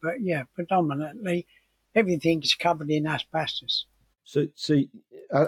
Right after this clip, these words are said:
Speaker 2: I, I, I think a memorable part of your story when I was listening to you talking was you used to,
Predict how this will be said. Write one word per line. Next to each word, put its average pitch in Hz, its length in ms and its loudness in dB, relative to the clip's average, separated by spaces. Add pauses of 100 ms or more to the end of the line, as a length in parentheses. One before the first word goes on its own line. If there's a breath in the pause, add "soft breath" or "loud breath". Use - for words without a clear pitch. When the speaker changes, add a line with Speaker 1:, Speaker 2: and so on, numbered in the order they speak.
Speaker 2:
I, 147 400 2 (120)
I, 147 160 4 (160)
I 127 40 4
think 160 240 4
a 131 40 6
memorable 143 460 6
part 139 320 4
of 127 60 6
your 123 180 8
story 139 440 6
when 107 120 6
I 104 60 2
was 92 120 0
listening 117 400 2
to - 140 -4
you 101 60 2
talking 123 520 4
was 87 200 0
you 107 80 2
used 113 300 0
to, 110 160 6